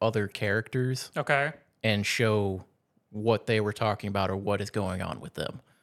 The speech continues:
Speaker 1: At, like,
Speaker 2: But does it
Speaker 1: while
Speaker 2: give you
Speaker 1: you're
Speaker 2: con-, control of those characters
Speaker 1: No,
Speaker 2: for
Speaker 1: no,
Speaker 2: the
Speaker 1: no. You're just
Speaker 2: Okay.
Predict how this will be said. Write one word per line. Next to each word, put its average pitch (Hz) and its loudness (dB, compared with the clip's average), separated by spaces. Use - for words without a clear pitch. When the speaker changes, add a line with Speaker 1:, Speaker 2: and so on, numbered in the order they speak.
Speaker 1:
At, 113 -2
like, 110 0
Speaker 2:
But 165 2
does - 4
it 123 6
Speaker 1:
while 123 8
Speaker 2:
give 120 6
you 117 4
Speaker 1:
you're 120 2
Speaker 2:
con-, 135 -2
control 180 0
of 226 -2
those 226 -2
characters 214 0
Speaker 1:
No, 143 10
Speaker 2:
for 127 6
Speaker 1:
no, 127 6
Speaker 2:
the 120 4
Speaker 1:
no. 117 4
You're 113 0
just 143 6
Speaker 2:
Okay. - 6